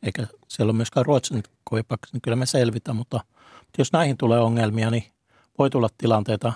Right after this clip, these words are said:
esimerkiksi kovilla pakkasilla, että ei riitäkään ko-, kotimainen tuotanto eikä tuonti, eli joudutaan pahimmillaan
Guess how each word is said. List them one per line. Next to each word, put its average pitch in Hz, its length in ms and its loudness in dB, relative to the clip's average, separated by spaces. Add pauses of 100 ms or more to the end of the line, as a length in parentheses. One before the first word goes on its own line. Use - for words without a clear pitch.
(100)
esimerkiksi 127 360 -6
kovilla 120 340 0
pakkasilla, 123 500 -4
että 123 200 -4 (760)
ei 135 140 4
riitäkään 120 680 0 (580)
ko-, - 160 -2 (100)
kotimainen 135 400 0
tuotanto 120 360 0
eikä 117 220 -2 (200)
tuonti, 113 320 2
eli 113 200 0 (200)
joudutaan 123 360 0 (140)
pahimmillaan 120 460 2